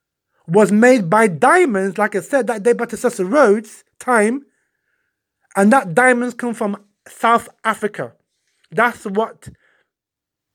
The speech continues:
was encrusted on the gold, on the di-, on the gold diamond encrusted crown that was given to Her Majesty the late Queen Elizabeth. Yeah?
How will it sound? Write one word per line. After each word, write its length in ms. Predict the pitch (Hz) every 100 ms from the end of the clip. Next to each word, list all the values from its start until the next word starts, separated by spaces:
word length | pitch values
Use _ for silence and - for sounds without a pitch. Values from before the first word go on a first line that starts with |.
| _ _ _ _ _ _ _ _ -
was 280 | 180 196 175
encrusted 680 | 190 - 240 - - 214 214 _
on 160 | 185 180
the 180 | 180 165 _
gold, 540 | 214 214 220 220 220 - _ -
on 140 | 170
the 80 | 165
di-, 380 | 147 220 - 190
on 120 | 185 175
the 120 | 185
gold 560 | 139 220 220 226 160
diamond 520 | 214 208 202 208 208 - _ _ _ 185
encrusted 440 | 180 214 208 208
crown 500 | - 233 208 151 151 _ _ _ _ 156
that 200 | 196 202
was 160 | 165
given 280 | 208 208 208
to 160 | - 170
Her 140 | 196
Majesty 540 | 185 185 - 196 190 - _ _
the 120 | 139 175
late 340 | 196 190 -
Queen 160 | 202 190
Elizabeth. 520 | 180 139 123 - _ _ _ _ _ _ _ _ _ -
Yeah? 260 | 170 226